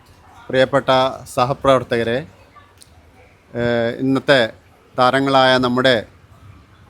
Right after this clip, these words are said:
സ്കൂളിലെ കായികമേളയിലൊക്കെ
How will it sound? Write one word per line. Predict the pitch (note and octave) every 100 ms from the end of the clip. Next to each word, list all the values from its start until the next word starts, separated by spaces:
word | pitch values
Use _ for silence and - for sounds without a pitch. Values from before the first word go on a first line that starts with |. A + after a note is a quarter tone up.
| -
സ്കൂളിലെ | - C#3 C#3 C3+ B2+ G#2 - _ _ _ _ _ -
കായികമേളയിലൊക്കെ | B2+ B2+ C3+ C3+ C3+ C3+ C3+ C3+